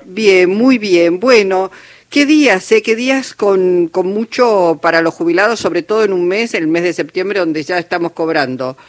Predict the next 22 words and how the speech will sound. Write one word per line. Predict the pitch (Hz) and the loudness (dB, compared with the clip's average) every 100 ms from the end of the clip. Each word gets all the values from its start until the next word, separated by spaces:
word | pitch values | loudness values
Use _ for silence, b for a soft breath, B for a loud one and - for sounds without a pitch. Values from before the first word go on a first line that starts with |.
| b b b | b b b
la | - 170 170 | 0 2 2
movilidad | 175 170 170 170 170 185 190 | 2 2 2 2 2 2 0
jubilatoria | 175 170 165 160 165 170 165 | -2 -2 -2 -2 -2 -2 -2
por | 160 180 | -2 -2
un | 190 | 0
lado, | 202 208 202 196 190 190 - | 2 2 2 0 -2 -4 -6
los | - 185 196 208 190 | -6 -2 0 -2 -2
bonos, | 190 208 202 196 196 196 196 - _ b b b b _ | -2 0 2 0 -2 -2 -4 -10 _ b b b b _
y | 196 | -6
bueno, | 185 220 156 151 147 151 | 0 2 2 0 -2 -6
este, | 160 147 - 165 160 160 | -8 -8 -6 -6 -4 -4
se | 208 | 0
han | 214 | 0
sumado | 208 196 196 208 | 0 -2 0 2
algunos | 180 170 190 180 - | 0 0 -2 -4 -4
anuncios | 160 107 160 185 185 185 170 | -6 -2 -2 -2 -2 -6 -4
más | 233 - | -4 -4
para | - 147 139 135 | -6 -4 -4 -4
la | 135 | -6
clase | 147 147 - 143 135 131 123 | -6 -8 -8 -8 -8 -8 -8
pasiva, | 139 139 143 127 120 | -10 -8 -8 -6 -6
¿no? | 131 185 262 | -4 -4 -4